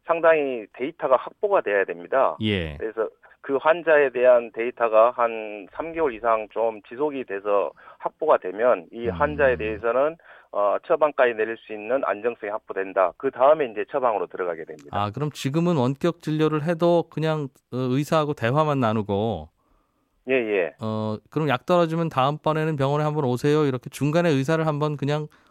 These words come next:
Speaker 2: 화상 채팅을 해보는 그런 수준이라 이 말씀인 거죠?
Speaker 1: 지금 이제 프로그램 자체가
Speaker 2: 예.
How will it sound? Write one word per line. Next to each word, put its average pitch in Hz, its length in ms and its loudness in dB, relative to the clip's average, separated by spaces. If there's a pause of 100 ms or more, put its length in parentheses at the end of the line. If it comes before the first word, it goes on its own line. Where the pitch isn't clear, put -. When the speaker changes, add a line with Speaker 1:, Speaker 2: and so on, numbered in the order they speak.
(100)
Speaker 2:
화상 196 300 0
채팅을 156 440 -4
해보는 156 460 2 (420)
그런 160 320 0
수준이라 147 460 -2
이 113 80 2
말씀인 101 380 -2
거죠? 95 360 -4 (640)
Speaker 1:
지금 175 340 0
이제 156 540 6 (140)
프로그램 214 420 6
자체가 104 800 6
Speaker 2:
예. 90 160 0